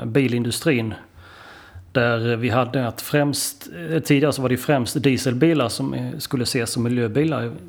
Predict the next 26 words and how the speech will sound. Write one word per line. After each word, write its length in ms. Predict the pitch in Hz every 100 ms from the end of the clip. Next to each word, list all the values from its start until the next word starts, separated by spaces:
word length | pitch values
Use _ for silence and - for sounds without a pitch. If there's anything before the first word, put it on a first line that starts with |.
| - -
till 140 | 120
skillnad 440 | - 127 127 120 113
mot 340 | 110 110 -
bensinbilarna. 800 | 107 120 - 113 110 151 117 104
Men 120 | 120
det 60 | 127
där 100 | 151
s-, 180 | - -
vände 280 | 139 120 143
ju 40 |
snabbt 300 | - 113 -
efter 180 | 117 123
dieselskandalen. 800 | 123 - 127 123 117 156 - - - - - - - -
Och 480 | - - 180 151 - 165
dieselbilar, 560 | 160 151 147 170 156
där 100 | 147
använder 240 | 147 143 131
man 120 | 123
främst, 480 | 151 139 123 - -
eh, 420 | 92 90 90 - 175 - -
platina 540 | 135 156 - 165 170
i 380 | 170 151 147 143
reningstekniken, 920 | - 139 131 123 120 147 147 160 160
medans 420 | 131 131 117 -
i, 420 | - 123 123 120
eh, 120 | 113